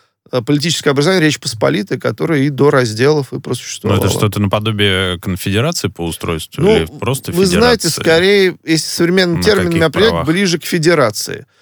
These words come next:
Speaker 1: Потому что общий король, общий сейм, общий сенат, то есть самые три главных органа, которые, э, которых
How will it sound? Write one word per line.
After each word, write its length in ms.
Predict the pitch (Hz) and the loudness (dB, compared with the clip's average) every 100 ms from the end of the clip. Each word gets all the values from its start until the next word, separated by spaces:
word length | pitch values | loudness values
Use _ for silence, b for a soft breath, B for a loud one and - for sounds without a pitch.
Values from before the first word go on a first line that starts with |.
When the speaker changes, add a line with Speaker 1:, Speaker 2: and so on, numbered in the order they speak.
| b b b _ | b b b _
Speaker 1:
Потому 440 | 131 147 151 170 160 | -4 0 2 2 -2
что 640 | - 160 160 156 151 - _ _ _ _ _ _ _ | 0 2 4 4 2 -2 _ _ _ _ _ _ _
общий 340 | 160 208 - 180 | 0 0 0 2
король, 540 | 180 151 127 131 185 _ _ _ _ | 4 4 2 -2 -4 _ _ _ _
общий 380 | 160 196 - 170 | 0 0 -2 -4
сейм, 500 | - 156 120 135 180 - | 0 2 2 0 -4 -10
общий 380 | - 175 190 - | -2 0 0 -2
сенат, 460 | 143 165 139 117 113 | -2 0 2 0 0
то 80 | 147 | -2
есть 120 | 127 | 0
самые 420 | 180 165 156 135 b b _ _ | 0 2 2 0 b b _ _
три 280 | 180 185 143 | 0 2 0
главных 520 | 139 156 135 131 - | 2 4 2 0 4
органа, 400 | 233 214 175 147 | 4 4 -2 -2
которые, 600 | 143 135 147 131 117 113 _ _ _ _ _ _ - 117 | -2 0 2 2 0 -4 _ _ _ _ _ _ -12 -2
э, 1000 | 120 120 120 120 117 117 120 113 117 101 - _ - | 0 2 2 2 2 2 2 0 0 -2 -8 _ -2
которых 380 | 143 147 143 | 2 2 0